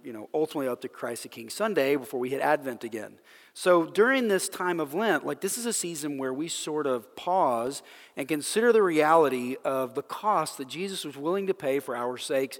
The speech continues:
and to bring his kingdom to bear on our world. Um, it, it's, it's a time where we think, you know, "God did these incredible things for me at an, at, uh, immense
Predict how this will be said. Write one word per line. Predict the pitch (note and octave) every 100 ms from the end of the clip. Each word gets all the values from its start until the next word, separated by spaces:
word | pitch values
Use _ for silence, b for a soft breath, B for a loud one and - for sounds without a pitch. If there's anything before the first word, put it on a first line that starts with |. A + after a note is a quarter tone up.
| -
and | E3 F#3+
to | F3+
bring | D3+ C#3
his | C3
kingdom | - G3 F#3+ F3+
to |
bear | D3+ C3+ B2+ B2+ C3+ B B B -
on | D3 D3+
our | C#3+ C3 C#3
world. | D3+ G#3+ G3 A#2 G2 - B B B
Um, | C3 C3 B2
it, | C#3+
it's, | - D3 - - -
it's | D3
a | D3+
time | D#3+ E3
where | D#3+
we | C#3+ C3+
think, | - D#3+ -
you | C#3+
know, | C3+ C3+ _ _ _ _ _ _ F3
"God | E3+ G3+
did | G3
these | F3 D#3
incredible | D#3+ - G#3 G#3+ G#3+ G#3
things | G#3 G#3
for | - E3+
me | C3+ C3+
at | D3 -
an, | D#3 C3+ _ -
at, | D3+ C#3+ D3+ _ _ _ -
uh, | D3 -
immense | D3 D#3+ F3+ A3 B3+ B3+ -